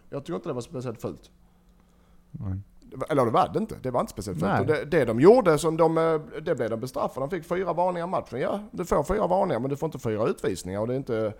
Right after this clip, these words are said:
Speaker 1: fyra skallningar eller fyra armbågar. Sånt. Det är fyra varningar för att du är lite tuff i närkampen.
Speaker 2: Ja, sen var det som du sa. Det var några gånger när de hamnade lite, lite efter och det, det kommer någon,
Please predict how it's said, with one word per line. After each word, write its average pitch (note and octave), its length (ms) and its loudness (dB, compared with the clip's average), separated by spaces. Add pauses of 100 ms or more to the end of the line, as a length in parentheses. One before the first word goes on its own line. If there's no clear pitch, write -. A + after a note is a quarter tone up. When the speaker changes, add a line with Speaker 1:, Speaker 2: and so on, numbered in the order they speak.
(280)
Speaker 1:
fyra A2+ 260 -2
skallningar C3+ 600 0
eller A2+ 120 0
fyra B2+ 280 0 (100)
armbågar. C3 340 0
Sånt. D3 240 -6
Det D3+ 60 -8
är D#3+ 200 -4
fyra E3+ 140 0
varningar D#3 380 4
för B2 100 -2
att B2+ 60 -6
du C#3+ 80 -2
är C#3+ 40 0
lite C#3 220 -2
tuff - 260 -4
i - 20 -4
närkampen. - 440 -6 (260)
Speaker 2:
Ja, F3 260 12
sen D#3 180 10
var F3 140 12
det D3 80 12
som C3 140 4
du A#2 80 6
sa. C#3+ 240 8
Det A2 60 8
var D3 120 4
några C#3 200 4
gånger B2 240 6
när A2 80 4
de G#2 120 6
hamnade A2 300 4
lite, G2 340 4
lite F#2 260 -2 (280)
efter G2 480 4
och F#2+ 120 8
det, F#2+ 480 8
det F#2+ 260 -4
kommer G2 280 4
någon, F2+ 320 2